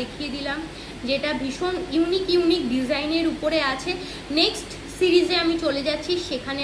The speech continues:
আমি রেখেছি প্রচুর কানের ঝুমকোর ডিজাইন। ঝুমকোর ফার্স্ট কালেকশনটা দেখে নাও, ঝুমকোর ডিজাইনটা ঠিক এইরকমভাবে যাচ্ছে।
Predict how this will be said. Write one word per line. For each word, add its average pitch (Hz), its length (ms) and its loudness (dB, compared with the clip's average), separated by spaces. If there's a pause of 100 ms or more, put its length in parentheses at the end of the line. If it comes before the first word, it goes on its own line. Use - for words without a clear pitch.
আমি 254 200 -2
রেখেছি 269 320 -4 (180)
প্রচুর 330 400 2 (160)
কানের 240 340 2 (180)
ঝুমকোর 294 460 -4 (120)
ডিজাইন। 165 320 -6 (380)
ঝুমকোর 370 460 -2 (160)
ফার্স্ট 359 340 2 (120)
কালেকশনটা 320 560 0 (100)
দেখে 302 260 -4
নাও, 311 140 -2 (460)
ঝুমকোর 294 440 -2
ডিজাইনটা 269 420 -2
ঠিক 320 100 -6 (140)
এইরকমভাবে 311 640 -2
যাচ্ছে। 311 220 -2